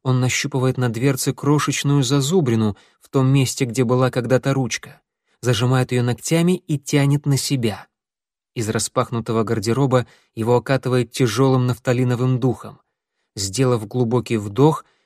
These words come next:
Мишаня шагает внутрь. Он едва успевает спрятаться, как кто-то пинком раскрывает дверь в комнату.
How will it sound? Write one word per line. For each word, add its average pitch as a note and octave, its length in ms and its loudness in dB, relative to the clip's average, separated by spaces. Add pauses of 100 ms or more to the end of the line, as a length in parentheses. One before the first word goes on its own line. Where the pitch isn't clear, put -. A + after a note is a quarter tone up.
Мишаня C#3 520 2
шагает C3 520 0
внутрь. A#2+ 480 0 (540)
Он A2+ 120 -6
едва A2+ 400 0
успевает A2+ 460 -2
спрятаться, C3 640 -2 (260)
как C3 220 -2
кто-то C#3+ 320 0
пинком C#3 500 2
раскрывает B2+ 640 2
дверь A#2+ 280 0
в - 100 -8
комнату. G#2+ 560 0